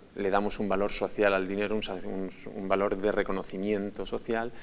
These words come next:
y sería como una función más que tiene el dinero, ¿no? Como de reconocimiento social, de ostentación, de poder, ¿no? Y que realmente se, se, se corresponde con esta, con la determinación de que realmente te,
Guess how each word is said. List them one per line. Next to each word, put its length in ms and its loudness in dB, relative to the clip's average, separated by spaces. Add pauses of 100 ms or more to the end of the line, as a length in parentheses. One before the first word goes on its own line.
(180)
y 80 -4
sería 260 0
como 140 2
una 120 2
función 520 0
más 220 0
que 100 2
tiene 160 2
el 100 0
dinero, 300 0
¿no? 140 -4
Como 160 0
de 100 2
reconocimiento 640 -4
social, 400 -2
de 60 0
ostentación, 560 -2
de 80 0
poder, 360 -2 (520)
¿no? 140 -8 (220)
Y 160 -4
que 100 -2
realmente 380 -2
se, 140 0
se, 500 -6
se 120 -8
corresponde 440 0
con 160 -2
esta, 400 -2
con 140 -4
la 80 0
determinación 560 -2
de 100 2
que 80 0
realmente 400 0
te, 240 -2